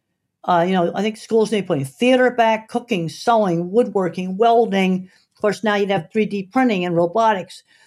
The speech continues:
But kids need to be doing those hands-on things. Uh, and how can you find out you're good at welding if you never try it?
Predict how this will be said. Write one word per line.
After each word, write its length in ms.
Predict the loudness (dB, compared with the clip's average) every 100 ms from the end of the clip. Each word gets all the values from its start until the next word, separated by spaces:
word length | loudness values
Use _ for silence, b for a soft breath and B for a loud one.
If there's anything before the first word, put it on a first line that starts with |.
| b b
But 240 | -4 -4 -2
kids 320 | 0 0 0
need 160 | -2 0
to 60 |
be 160 | 0 -2
doing 560 | 2 4 4 4 -2 -4
those 380 | 0 2 0 -2 -10
hands-on 1080 | -4 -2 0 -2 -4 -4 0 2 0 -4 -14 _ _
things. 920 | -2 2 2 0 -8 _ -20 -20 -20 -20 _ _ _ _ _ _ _ _
Uh, 300 | 2 4 2 -4 _ -2
and 280 | 0 0 0
how 200 | 0 2
can 180 | 2
you 80 | 0
find 320 | 0 0 2
out 240 | 2 2 -2
you're 80 | -2
good 240 | 2 2
at 240 | 2 -2
welding 520 | 0 2 4 2 0 -2
if 120 | -2
you 60 |
never 160 | 0 0
try 300 | 0 4 4
it? 180 | 2